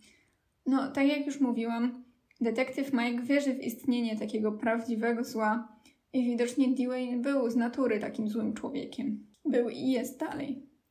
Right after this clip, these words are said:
Media okrzyknęły go the Seattle Jungle Killer, ale jest też znany jako Chili Willy. <laughs>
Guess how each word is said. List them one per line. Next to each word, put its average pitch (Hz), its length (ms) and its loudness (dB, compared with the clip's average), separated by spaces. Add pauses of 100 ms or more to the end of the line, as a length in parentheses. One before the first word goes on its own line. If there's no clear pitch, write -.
(760)
Media 262 380 2
okrzyknęły 254 580 0
go 226 300 -2 (340)
the 233 120 0
Seattle 262 580 2 (140)
Jungle 233 380 0
Killer, 226 600 2 (240)
ale 240 240 0
jest 277 220 -2
też 294 200 -2
znany 262 440 0
jako 240 500 -4
Chili 247 400 0
Willy. 220 580 2
<laughs> - 180 -2